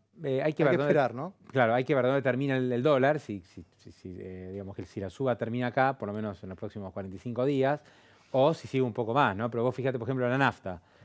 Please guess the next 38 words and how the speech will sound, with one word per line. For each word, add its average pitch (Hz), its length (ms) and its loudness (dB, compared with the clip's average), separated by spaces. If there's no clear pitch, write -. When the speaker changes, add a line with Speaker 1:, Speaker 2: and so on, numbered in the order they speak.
Speaker 1:
Va 120 60 2
a 117 40 0
subir 139 280 -2
ocho 143 180 -2
por 127 140 -4
ciento 139 220 -4
en 135 60 -4
enero. 104 420 -4
¿Y 113 80 -8
cuáles 156 240 2
son 160 80 0
los 120 100 -2
componentes 120 580 -2
del 113 80 -2
aumento 110 280 -4
de - 20 -2
la 107 80 0
nafta? 92 400 -10
La 113 140 0
suba 147 240 0
de 131 80 2
precio 143 240 0
del 139 80 -2
petróleo 175 480 2
y 135 120 -4
también 139 300 0
un 127 60 -2
tipo 120 180 -4
de 113 80 0
cambio 117 180 0
más 107 200 -4
alto. 101 260 2
O - 20 -10
sea, 113 160 -6
que 110 80 -6
no 143 80 0
es 147 100 0
que 117 340 0